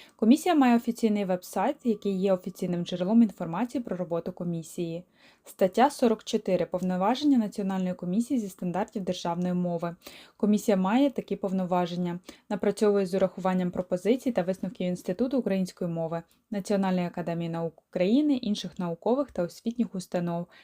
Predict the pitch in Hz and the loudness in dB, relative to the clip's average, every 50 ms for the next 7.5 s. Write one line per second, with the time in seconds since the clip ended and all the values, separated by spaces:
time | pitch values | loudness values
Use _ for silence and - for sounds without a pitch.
0 | _ _ - 320 330 311 277 240 - 180 175 185 185 - 269 277 - - 202 185 | _ _ -4 -2 2 2 2 2 2 0 0 0 0 0 0 0 0 0 -2 -2
1 | 175 175 185 226 - - 233 185 180 175 - 175 165 165 165 165 160 160 175 208 | 0 0 0 0 -2 -4 -8 -6 -6 -6 -6 -6 -6 -6 -6 -6 -6 -4 -2 0
2 | 247 254 254 233 - 190 202 202 - 220 196 185 180 180 165 165 165 - - - | 0 0 0 0 0 -2 -4 -4 -4 -4 -2 -2 -2 -2 -2 -4 -8 -10 -14 -20
3 | - - - _ _ - 320 311 269 226 190 175 - 190 180 - 226 - 226 233 | -20 -20 -20 _ _ 4 4 4 6 4 2 2 0 -4 -6 -6 -6 0 2 4
4 | 247 254 240 - - 262 240 247 254 254 247 254 247 - 233 - 202 190 185 185 | 4 4 4 0 0 2 4 4 4 4 0 -2 0 0 0 2 2 0 2 2
5 | 180 180 175 185 180 180 180 180 175 170 160 175 170 - _ - - - _ - | 0 0 0 0 -2 0 0 -2 -2 -4 -6 -8 -10 -12 _ -20 -20 -18 _ -4
6 | - 233 - 254 233 214 196 185 - - - - - 180 175 180 180 175 175 170 | -2 2 6 6 8 8 6 2 -2 -6 -10 -8 -6 -4 -2 -2 -2 -2 -2 -2
7 | 165 170 165 165 165 170 170 170 170 | 0 0 0 0 -2 -4 -6 -6 -8